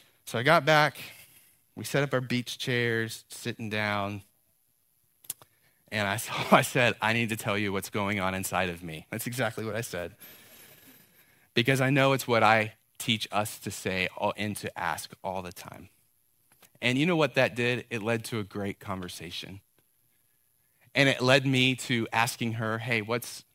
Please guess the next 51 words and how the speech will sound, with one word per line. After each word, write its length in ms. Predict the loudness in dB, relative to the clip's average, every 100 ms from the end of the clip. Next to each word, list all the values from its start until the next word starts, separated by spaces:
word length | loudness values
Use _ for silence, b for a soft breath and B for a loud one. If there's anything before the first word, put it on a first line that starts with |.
| _ _ _
what's 180 | -8 -6
causing 380 | 0 0 0 -4
you 80 | -4
to 80 |
feel 340 | -6 -4 -4 -2
that?" 280 | 0 0 0
And 140 | -4
to 100 | -4
understand 580 | -4 -4 -4 -4 -4 -2
that 180 | -4 -4 _ _
what 180 | -10 -8
she's 200 | -8 -6
saying 280 | -4 -2 -4
is 120 | -8
completely 460 | -12 -10 -10 -10 -8
valid. 380 | -8 -8 -12 -18 _ _ _ _ _ _ _ _ _ _ _ _ _ _ _ _ 2
And 140 | 4
then 80 | 4
for 160 | 4
her 140 | 4 2
to 80 | 2
hear 180 | 2
what's 180 | 0 0
going 220 | 0 0
on 80 | 0
inside 260 | 0 2 2
of 80 | 2
me 180 | 0 2
and 100 | 0
understand, 540 | -2 -4 -2 -2 0
"Man, 160 | -2 -2
this 180 | -6
is 100 | -8
what's 200 | -6 -6
going 220 | -4 -4 -2
on 60 |
inside 180 | -2 -4
of 40 |
me." 80 | -6
So 80 | -4
we 60 | -2
had 100 | -2
a 20 |
great 320 | 0 -2 -2
conversation 600 | 0 -2 -2 -2 -2 -2 -4
that 140 | 0
led 200 | 0 0
to 160 | -2 -2
a 60 |
great 480 | -2 -2 -2 -4 -6
day. 460 | -4 -4 -6 -12